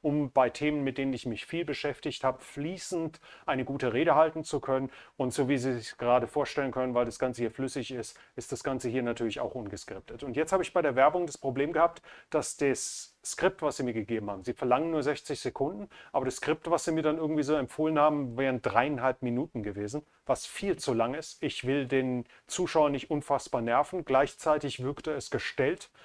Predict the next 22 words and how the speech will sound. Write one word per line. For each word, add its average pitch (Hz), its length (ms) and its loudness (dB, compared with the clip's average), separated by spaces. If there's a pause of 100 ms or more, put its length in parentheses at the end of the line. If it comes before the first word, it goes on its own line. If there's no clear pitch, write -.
(220)
wirkte 151 240 0
es 143 160 0
gestellt. - 580 0
Dann 147 180 4
mache 151 180 2
ich's 143 120 -8
auch 139 180 0
für 151 140 -4
den 127 140 -4
englischsprachigen 147 840 0
Schwesterkanal. 160 800 -2 (320)
Dort 151 320 2
habe 139 140 0
ich 120 100 -4
noch 127 300 2
größere 170 400 2
Probleme, 151 500 2
wenn 156 120 0
ich 151 120 -4
ablesen 156 480 0
muss, 170 260 -6 (200)
weil 127 500 8